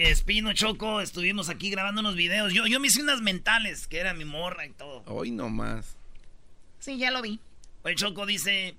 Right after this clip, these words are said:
Speaker 1: eh, sa-, ¿sabes qué? Algo, feliz fin de semana a todos los que andan ahorita. Todavía es fin de semana para muchos porque descansaron. Ahorita vamos con el Doggy, pero ¿sabes qué me cae gordo? Cuando tú vas al cine, Choco, a mí me pasa que voy al cine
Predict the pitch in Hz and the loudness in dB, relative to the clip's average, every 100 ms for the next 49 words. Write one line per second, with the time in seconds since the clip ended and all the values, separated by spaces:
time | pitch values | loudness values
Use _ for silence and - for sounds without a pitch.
0 | - - - - - - - - - - | -14 -16 -16 -18 -18 -18 -18 -18 -18 -18
1 | - - 175 180 175 165 160 160 160 160 | -18 -6 2 6 8 8 8 6 2 -2
2 | - - 247 269 - 269 277 - - - | -8 -2 0 0 -2 -2 -4 -8 -14 -14
3 | - - 220 262 285 294 226 220 247 247 | -6 0 2 2 0 0 2 2 2 2
4 | - 240 240 - 226 240 208 220 220 226 | -2 -2 0 2 2 4 2 2 2 4
5 | 233 226 240 220 185 202 220 170 185 202 | 4 4 2 2 2 2 2 0 0 0
6 | - 180 170 165 - - 156 220 208 190 | 0 -2 -4 -4 -2 -2 0 0 0 -2
7 | 208 208 202 180 170 185 214 196 175 170 | -2 -2 -2 -2 0 2 0 0 -2 -2
8 | 151 - - - - - - - - - | -4 -10 -18 -18 -18 -18 -18 -18 -18 -20
9 | - - 226 - 247 226 - 220 185 180 | -10 -4 -2 -2 -4 -2 0 2 6 6
10 | 196 196 - - - 165 156 156 214 226 | 6 0 -6 -18 -10 -6 -4 -4 -2 0
11 | 220 202 160 208 175 - 180 170 156 - | 0 0 0 0 -2 -2 -6 -8 -12 -12
12 | 135 175 185 156 160 185 185 190 165 180 | -6 -4 -4 -4 -6 -2 -4 -4 -2 0
13 | 196 180 202 175 160 | 0 0 -2 -2 -6